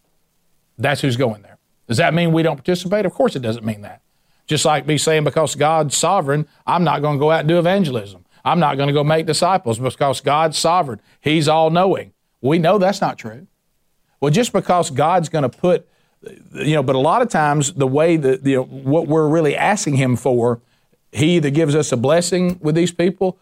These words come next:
or he gives us a punishment. But he puts them there.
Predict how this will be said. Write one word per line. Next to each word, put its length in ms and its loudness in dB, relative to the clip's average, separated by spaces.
or 140 0
he 140 2
gives 260 0
us 160 -2
a 40 -10
punishment. 500 -6
But 140 -2
he 160 2
puts 240 -2
them 160 -6
there. 240 -20